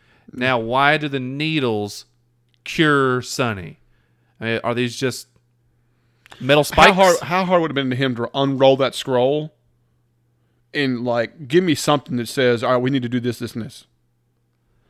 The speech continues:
Speaker 1: You know what I mean?
Speaker 2: Yeah,
Speaker 1: Something that
Speaker 2: I
Speaker 1: takes
Speaker 2: mean
Speaker 1: four seconds of him actually showing, instead of just going straight to him stabbing him, Uma Thurman.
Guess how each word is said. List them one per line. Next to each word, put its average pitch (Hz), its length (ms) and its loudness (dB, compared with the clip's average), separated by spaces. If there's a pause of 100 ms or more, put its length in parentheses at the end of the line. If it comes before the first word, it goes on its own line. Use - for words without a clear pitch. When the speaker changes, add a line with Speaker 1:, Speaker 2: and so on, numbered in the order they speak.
(200)
Speaker 1:
You 180 120 -2
know 208 60 4
what 202 40 2
I 196 40 -2
mean? 196 160 0
Speaker 2:
Yeah, - 40 -12
Speaker 1:
Something 185 360 2
that 160 100 -2
Speaker 2:
I - 20 -6
Speaker 1:
takes 165 300 0
Speaker 2:
mean - 80 -16
Speaker 1:
four 202 260 6
seconds - 840 -2 (840)
of 127 100 -4
him 160 160 0
actually 156 320 -2
showing, 151 240 0
instead 196 240 -4
of 180 80 -2
just 175 140 0
going 156 180 2
straight 180 360 -2
to - 80 -8
him 147 180 -2
stabbing 143 460 -2
him, 123 180 -4
Uma 143 260 -2
Thurman. 110 320 -4